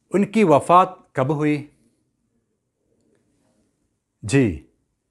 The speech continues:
उन्नीस सौ सैंतालीस ईस्वी को उनकी वफात हुई। बच्चों,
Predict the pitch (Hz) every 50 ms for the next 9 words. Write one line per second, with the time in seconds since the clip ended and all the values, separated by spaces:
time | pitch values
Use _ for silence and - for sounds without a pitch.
0 | _ _ _ _ _ _ _ 117 101 98 104 117 131 123 - 156 156 180 196 180
1 | - - _ _ _ _ _ _ _ _ _ _ _ _ _ - - 117 110 107
2 | 104 - - 139 151 156 165 180 175 170 - - _ 120 113 104 - 110 101 104
3 | 107 104 - 139 160 180 180 - _ _ _ _ _ _ _ _ _ _ _ _
4 | _ _ _ _ _ _ _ _ _ _ _ _ - 104 101 101 - 117 107 98
5 | - 135 135 170 - - _ _ _ _ _ _ _ _ - 156 117 85 76 78
6 | - _ _ _ _ _ _ _ _ _ _ _ _ _ _ _ _ _ _ _
7 | _ _ _ _ _ _ _ _ _ _ _ _ _ - 117 127 - - 113 107
8 | 127